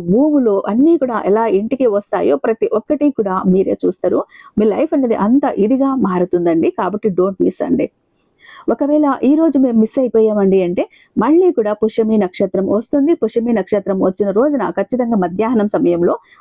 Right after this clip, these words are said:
ఈ ఒక్క పరిహారం మీ అప్పులు తీరే వరకు కూడా చెయ్యండి. మీరు ఇలా రెండు మూడు సార్లు చెయ్యగానే నాకు తెలిసి మీ అప్పు అంతా కూడా తీరిపోతుంది. కాబట్టి ఈరోజు నాన్ వెజ్ తిని చేయకండి, పీరియడ్స్లో ఉన్న వాళ్ళు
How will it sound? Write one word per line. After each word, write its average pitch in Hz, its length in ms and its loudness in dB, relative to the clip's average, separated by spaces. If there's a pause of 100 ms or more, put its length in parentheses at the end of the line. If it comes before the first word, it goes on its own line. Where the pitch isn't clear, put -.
(120)
ఈ 220 40 4
ఒక్క 220 220 -4
పరిహారం 233 540 -2
మీ 208 120 0
అప్పులు - 440 0
తీరే 370 240 2
వరకు 285 200 0
కూడా 175 320 -2 (160)
చెయ్యండి. 175 380 0 (400)
మీరు 196 160 2
ఇలా 208 220 0
రెండు 208 220 0
మూడు 226 160 4
సార్లు 262 320 2
చెయ్యగానే 269 580 2
నాకు 220 240 -2
తెలిసి 226 280 0
మీ 208 120 0
అప్పు 175 280 -4
అంతా 220 260 -2
కూడా 202 340 -2 (340)
తీరిపోతుంది. 180 600 0 (640)
కాబట్టి 247 420 0 (220)
ఈరోజు 240 320 4
నాన్ 233 220 0
వెజ్ 277 260 0
తిని 226 160 2
చేయకండి, 190 600 0
పీరియడ్స్లో 208 420 0
ఉన్న 185 160 2
వాళ్ళు 185 300 2